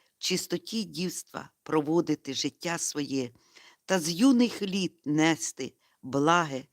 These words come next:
і легке ярмо Христове, свято зберігати обітниці свої. Ти, всечиста,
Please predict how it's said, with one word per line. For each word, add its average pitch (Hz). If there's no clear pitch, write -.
і 180
легке 175
ярмо 165
Христове, 151
свято 170
зберігати 156
обітниці 123
свої. 131
Ти, 170
всечиста, -